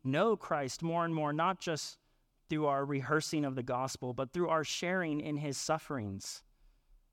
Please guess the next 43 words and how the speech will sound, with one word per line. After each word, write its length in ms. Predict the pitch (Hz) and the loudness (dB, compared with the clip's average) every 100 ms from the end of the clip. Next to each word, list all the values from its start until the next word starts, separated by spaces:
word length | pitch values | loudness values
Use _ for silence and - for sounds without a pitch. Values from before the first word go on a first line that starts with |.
| _ _ _ _ _ _ _ _ | _ _ _ _ _ _ _ _
God, 180 | 139 139 | -2 0
you 320 | 175 208 131 - | 2 2 0 -4
are 140 | - - | -8 -6
honest 520 | 123 175 180 - - | -2 0 0 -2 -6
and 140 | - 120 | -4 -4
truthful 380 | 143 165 143 | -2 -2 -2
with 220 | 123 139 127 | -2 -2 -4
us. 240 | 110 - | -6 -2
Your 180 | 147 165 | 0 0
word 340 | 143 156 156 | 2 2 0
tells 320 | - 143 147 | 0 2 2
us 240 | 127 113 - | 0 -4 -4
that 260 | 120 117 - | -4 -4 -2
we 200 | 135 170 | 0 2
will 140 | 165 | 2
be 120 | 143 | 0
hated 460 | 117 143 151 107 - - 143 | 0 0 0 -2 -6 -14 -2
by 200 | 120 113 | 0 0
the 100 | 110 | 0
world, 380 | 107 101 104 - _ _ _ _ _ _ _ 123 | -2 -2 -6 -14 _ _ _ _ _ _ _ -4
that 140 | 131 | 0
we 120 | 143 | 2
will 160 | 170 160 | 4 4
encounter 600 | 143 160 160 156 131 127 _ _ _ _ | 2 2 0 0 -4 -6 _ _ _ _
trials, 840 | - 139 139 120 101 95 - - _ _ _ _ _ _ _ _ | -6 -2 0 0 -2 -4 -10 -12 _ _ _ _ _ _ _ _
that 80 | 139 | -2
we 120 | 151 | 2
will 140 | 175 170 | 2 2
suffer 640 | - 160 190 - 120 120 _ _ | 0 -2 -2 -2 -4 -6 _ _
for 100 | 156 | -2
the 80 | 135 | -2
sake 360 | - 143 135 - | 0 0 0 -4
of 180 | 127 - | -6 -6
Christ. 560 | 117 113 - - - _ _ - _ _ _ _ | -6 -6 -8 -12 -16 _ _ -20 _ _ _ _
We've 140 | 147 135 | -6 -2
seen 200 | 202 190 | 0 2
in 120 | 175 | 2
Philippians 440 | - 175 170 151 | 2 0 2 0
that 160 | 143 131 | 0 0
this 220 | 165 - | -2 -2
is 180 | 165 147 | -2 0
a 80 | 135 | -2
grace 580 | 131 131 156 139 - | -2 2 2 2 -2